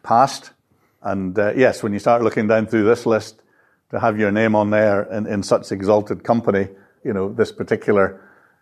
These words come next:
board dates back to eighteen ninety-four, and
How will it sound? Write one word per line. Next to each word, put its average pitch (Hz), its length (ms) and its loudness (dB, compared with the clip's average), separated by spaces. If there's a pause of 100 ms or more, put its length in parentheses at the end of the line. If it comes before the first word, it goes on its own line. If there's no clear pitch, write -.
(120)
board 104 420 4 (220)
dates 101 240 0
back 95 240 0
to 117 120 -2
eighteen 107 360 -4
ninety-four, 107 760 0 (360)
and 98 360 -4